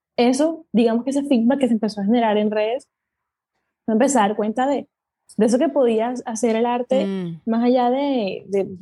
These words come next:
Speaker 1: pues, del estético, del que causara conmigo. Entonces ahí fue que comenzó, eh, eso a través de, de las redes, de Instagram sobre todo.
Speaker 2: Claro, era, era desde tu experiencia en el fondo.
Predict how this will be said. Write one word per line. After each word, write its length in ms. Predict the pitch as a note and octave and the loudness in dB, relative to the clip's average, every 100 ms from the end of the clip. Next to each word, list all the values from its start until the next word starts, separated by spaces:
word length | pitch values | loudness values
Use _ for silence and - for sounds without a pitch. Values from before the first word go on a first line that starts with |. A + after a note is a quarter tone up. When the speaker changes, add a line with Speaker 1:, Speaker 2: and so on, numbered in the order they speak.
| - | -2
Speaker 1:
pues, 140 | F#3+ | 2
del 160 | F#3 F#3+ | 4 4
estético, 880 | F#3+ A3+ A#3+ D4 C#4 A#3+ A#3 G#3+ G#3 | 2 2 2 2 4 4 4 4 4
del 220 | G3+ G3 _ | 2 -2 _
que 120 | A3 | -8
causara 420 | - G3+ G3 G3+ A3 | -2 -2 0 -2 0
conmigo. 440 | B3 C4+ D#4+ A#3+ | 2 4 4 4
Entonces 340 | G#3+ G#3 A3 B3 | 2 0 0 0
ahí 220 | A#3 A3+ | 0 -2
fue 120 | B3 | -4
que 140 | C4+ | -6
comenzó, 680 | - C4 A3 G#3 G#3+ G#3 G#3 _ - - - | -2 0 2 0 0 -2 -4 _ -20 -20 -4
eh, 640 | A3+ A3+ A3 G#3+ G3+ F#3 - - | 2 4 4 4 2 -2 -4 -2
eso 300 | G3+ G3+ A#3 | 0 2 2
a 20 | |
través 280 | A#3 G3+ F#3 | 2 2 2
de, 80 | G3 | 0
de 160 | G#3 A#3 | 2 0
las 160 | A3 | 0
redes, 320 | G3 F#3+ F#3+ F#3 | -2 -2 -2 -2
de 60 | |
Instagram 460 | F#3 F#3 F#3+ G3 G3+ | -4 -6 -10 -8 -2
sobre 240 | G#3+ F3+ | 2 2
todo. 260 | F3 E3+ - _ _ _ _ | 2 -2 -4 _ _ _ _
Speaker 2:
Claro, 200 | A3 G#3 | 0 2
era, 460 | G3 G3+ A3 G#3 G3 | 2 4 4 2 0
era 260 | F#3+ G#3+ | 0 0
desde 300 | G#3+ G#3+ G3+ | 0 0 -2
tu 100 | F#3+ | 0
experiencia 540 | G#3+ - G3 A3 C4 E3+ | 0 0 0 0 -2 -4
en 80 | D#3+ | -6
el 80 | |
fondo. 340 | - D3+ D#3 | -8 -8 -10